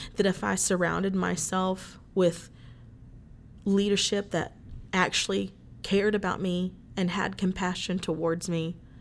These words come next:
and that if I had the love and support of my family, and if I kept God at the center of everything and just trusted him, I knew, I knew I, I could make it.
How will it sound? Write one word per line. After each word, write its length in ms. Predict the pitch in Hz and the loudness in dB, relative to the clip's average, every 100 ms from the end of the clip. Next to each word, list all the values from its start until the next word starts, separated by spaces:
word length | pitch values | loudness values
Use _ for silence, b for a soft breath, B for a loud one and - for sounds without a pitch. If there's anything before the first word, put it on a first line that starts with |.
| B B B B B - - - - - | B B B B B -20 -20 -20 -4 2
and 200 | 190 180 | 4 4
that 240 | 165 - - - - - - - | 2 0 -8 -20 -20 -20 -18 0
if 200 | 196 190 | 0 2
I 100 | 196 | 0
had 280 | 190 190 185 | 2 0 0
the 80 | 180 | 2
love 200 | 175 175 | 2 2
and 120 | 175 | 0
support 360 | 170 - 185 | -2 0 0
of 100 | 175 | 0
my 180 | 175 165 | 0 -2
family, 600 | 165 175 170 175 170 175 - - - B B B B B | -2 -2 -2 -2 -2 -4 -8 -20 -20 B B B B B
and 120 | 208 | 4
if 120 | 190 180 | 4 4
I 80 | |
kept 340 | 165 - - 175 | 2 -2 -6 -4
God 280 | 165 170 180 | -2 0 0
at 100 | 180 | 0
the 80 | |
center 420 | 165 - 180 185 170 | -2 0 0 0 -2
of 140 | 160 | -2
everything 600 | 165 175 175 185 180 180 | -2 -4 -4 -2 -2 -2
and 160 | - 160 | 0 0
just 320 | 175 170 - | 0 0 -2
trusted 480 | - 160 170 - 190 | -2 -2 -2 -4 -2
him, 360 | 190 180 175 185 B B B B B - - - - | -2 0 -2 -6 B B B B B -20 -20 -20 2
I 140 | 196 226 | 6 8
knew, 300 | 226 208 - | 8 4 0
I 180 | - 202 | 0 4
knew 220 | 202 202 | 6 6
I, 140 | 185 - | 4 2
I 220 | - 185 | 0 0
could 200 | 185 180 | 2 0
make 220 | 165 139 | 0 -2
it. 160 | - - | -4 -6